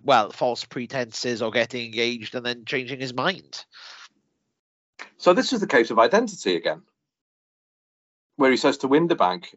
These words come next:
Speaker 2: it's, uh, Windibank says something like, "It's not actionable, what I've done." So obviously in, in the case of identity, he's, he's, um, pretended, he's basically made up a character to get engaged to his, his stepdaughter so he can take her money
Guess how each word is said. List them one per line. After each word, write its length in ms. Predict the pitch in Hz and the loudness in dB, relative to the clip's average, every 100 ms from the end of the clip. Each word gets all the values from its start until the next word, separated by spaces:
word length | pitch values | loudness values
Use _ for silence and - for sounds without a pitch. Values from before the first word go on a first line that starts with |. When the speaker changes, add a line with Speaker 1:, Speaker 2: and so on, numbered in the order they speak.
| - | -12
Speaker 2:
it's, 160 | 107 | -4
uh, 80 | 123 | -2
Windibank 420 | 127 160 147 131 | 2 2 2 0
says 160 | 104 117 | 0 -2
something 100 | 135 | -2
like, 140 | 107 110 | -4 -4
"It's 120 | - | 0
not 160 | - | 2
actionable, 640 | 131 - - 120 85 - - _ _ _ | 2 -2 -8 -6 -4 -6 -10 _ _ _
what 160 | 110 95 | 4 4
I've 160 | 101 98 | 4 0
done." 180 | 92 | -6
So 100 | 90 110 | 0 2
obviously 200 | 110 113 | 4 2
in, 120 | 113 | 2
in 160 | 113 110 | 0 0
the 200 | 107 - 113 | -2 -4 -6
case 160 | 101 | -2
of 60 | 110 | 0
identity, 380 | 98 98 95 92 | 0 0 -4 -10
he's, 220 | 90 - _ _ _ _ | -10 -16 _ _ _ _
he's, 280 | - 98 90 | -4 -2 2
um, 200 | 98 101 | 2 2
pretended, 540 | 98 - 110 104 98 - | -6 -4 -2 0 -4 -4
he's 160 | 92 | -4
basically 460 | 104 95 95 98 95 - | -2 -2 -4 -8 -8 -6
made 260 | 104 101 95 | -4 -2 -2
up 120 | 98 | -6
a 40 | - | -4
character 580 | - 104 82 - 85 82 _ _ _ | -2 -2 -2 -4 -6 -6 _ _ _
to 60 | - | -4
get 180 | 104 - | -2 -2
engaged 360 | 98 92 90 | -2 -2 -4
to 60 | 107 | -8
his, 200 | 98 90 - | -8 -8 -8
his 220 | 95 - | -8 -8
stepdaughter 680 | - - - - 92 85 - | -12 -4 -4 -2 -4 -4 -8
so 120 | 95 | -8
he 80 | 92 | -6
can 120 | 98 | -8
take 240 | 95 92 95 | -8 -6 -4
her 80 | |
money 360 | 90 104 87 80 | -4 -4 -4 -10